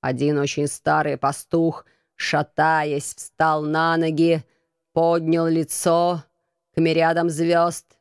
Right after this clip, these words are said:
рассеянным точно бриллианты, по синему небу над вершинами деревьев, зарыдал и стал громко молить Бога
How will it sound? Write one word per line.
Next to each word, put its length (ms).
рассеянным 840
точно 420
бриллианты, 720
по 120
синему 540
небу 360
над 180
вершинами 500
деревьев, 600
зарыдал 1040
и 120
стал 560
громко 880
молить 460
Бога 720